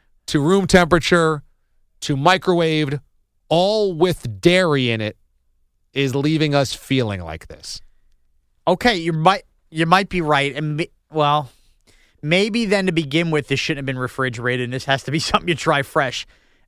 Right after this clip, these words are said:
Speaker 2: I'm not telling you it's impossible. I'm just saying I know somebody who's handled food in my life. I know the whole, I've taken all the classes. I know the bacteria rules.
Speaker 1: Uh-huh.
Speaker 2: Some of them, some, some leeway. Six.
Speaker 1: You're burping.
Speaker 2: I know.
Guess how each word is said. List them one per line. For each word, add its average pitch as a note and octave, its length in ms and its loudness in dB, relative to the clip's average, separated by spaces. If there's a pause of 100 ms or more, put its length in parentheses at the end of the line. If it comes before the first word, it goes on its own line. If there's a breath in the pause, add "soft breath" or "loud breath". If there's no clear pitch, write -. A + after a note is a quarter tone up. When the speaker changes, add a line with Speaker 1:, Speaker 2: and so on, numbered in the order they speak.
(140)
Speaker 2:
I'm A#3 160 4
not D4+ 200 0
telling B3+ 200 0
you G#3+ 60 0
it's - 120 -6
impossible. F#3+ 560 -2
I'm E3+ 140 -2
just E3 180 -6
saying D3+ 240 -2 (280 soft breath)
I F#3+ 180 2
know B3 160 0
somebody F#3+ 240 -2
who's - 80 -4
handled E3+ 340 -4
food E3+ 200 -4
in D#3 40 -4
my D#3 120 2
life. C#3+ 300 -2
I D3 120 -4
know F#3+ 380 0
the E3+ 120 -2
whole, E3 460 -2
I've F3+ 160 -2
taken C4 260 -6
all G#3 100 -2
the D3+ 100 -6
classes. - 600 -6 (720)
I F3 180 0
know G3+ 220 0
the G#3+ 80 -4
bacteria E3+ 580 0
rules. - 520 -8
Speaker 1:
Uh-huh. - 180 -14 (720)
Speaker 2:
Some B3+ 320 0
of B3+ 80 0
them, A3+ 320 -2
some, E3 300 -2 (300)
some D#3+ 260 -2
leeway. D3 420 -2
Six. - 380 -6 (200)
Speaker 1:
You're A2+ 120 -4
burping. F#2 420 -4 (260)
Speaker 2:
I B2+ 140 -2
know. A2 220 -4